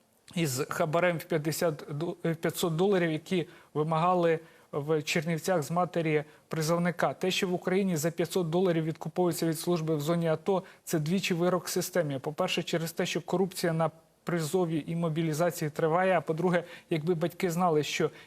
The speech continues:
їхні діти йдуть на війну, де у них буде зарплата на рівні десять-дванадцять тисяч гривень, страховка життя і здоров'я, усе найсучасніше обмундирування і повага з боку держави, впевнений, бажаючих відкупитися від призову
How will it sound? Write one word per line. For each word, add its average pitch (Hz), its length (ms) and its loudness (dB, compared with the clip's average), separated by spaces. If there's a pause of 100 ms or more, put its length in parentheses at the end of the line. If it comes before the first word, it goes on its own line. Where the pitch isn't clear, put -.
(100)
їхні 180 340 0
діти 175 300 0
йдуть 165 280 -2
на 170 100 2
війну, 175 280 0
де 151 140 0
у 160 60 2
них 170 160 0
буде 156 220 0
зарплата 175 560 0
на 165 140 0
рівні 170 320 0 (420)
десять-дванадцять 165 1040 0
тисяч 160 340 -2
гривень, 185 320 0
страховка 160 540 -2
життя 160 280 0
і 151 80 2
здоров'я, 165 440 2
усе 151 220 0
найсучасніше 165 880 0
обмундирування 160 840 0
і 156 40 -2
повага 160 400 0
з 143 60 -4
боку 156 320 -2
держави, 156 460 2
впевнений, 175 480 0
бажаючих 160 520 0
відкупитися 170 600 -2
від 156 140 -2
призову 165 520 0